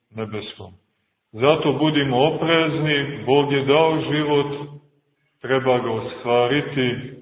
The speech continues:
treba ga u punoti imati, a to je moguće samo kroz zajednicu,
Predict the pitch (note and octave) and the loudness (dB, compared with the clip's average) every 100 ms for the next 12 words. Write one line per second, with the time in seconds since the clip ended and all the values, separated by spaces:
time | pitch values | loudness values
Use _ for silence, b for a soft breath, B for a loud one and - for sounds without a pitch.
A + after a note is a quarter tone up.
0 | _ _ _ A#2 B2 A#2+ A#2 A2+ A2+ A2 | _ _ _ -6 -2 0 0 0 -4 -6
1 | - A2+ B2+ E3 E3 B2+ A#2+ A#2 B2+ C#3 | -6 -4 0 2 0 -4 -2 -2 0 -2
2 | C#3 B2+ B2 - _ _ _ G#2+ - B2+ | -2 -4 -4 -6 _ _ _ -18 -4 -2
3 | B2 B2+ C3 A#2 - - - D3+ D#3+ D3+ | -2 -2 -2 -4 -8 -12 -2 0 2 0
4 | C3 B2+ B2 B2 A#2 - - _ _ _ | -4 -4 -2 -2 -4 -10 -20 _ _ _
5 | - B2+ C#3 C#3 B2 B2 - - A#2 A2 | 0 4 6 4 0 -4 -8 -10 -8 -8